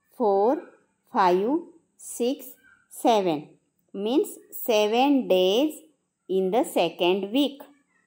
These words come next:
म्हणजे दुसऱ्या आठवड्यात सात दिवस, सेवन डेज आहेत. ओके, तर बालमित्रांनो, अ, already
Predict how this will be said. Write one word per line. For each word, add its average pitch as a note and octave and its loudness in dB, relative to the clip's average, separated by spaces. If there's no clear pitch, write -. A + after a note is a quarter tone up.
म्हणजे F#3+ -4
दुसऱ्या G3+ -2
आठवड्यात G3+ 2
सात G3 2
दिवस, G3 -2
सेवन G#3+ 0
डेज F3+ 2
आहेत. D3+ -4
ओके, A#3+ -6
तर A#3 2
बालमित्रांनो, G3 2
अ, F3+ -2
already A3+ -2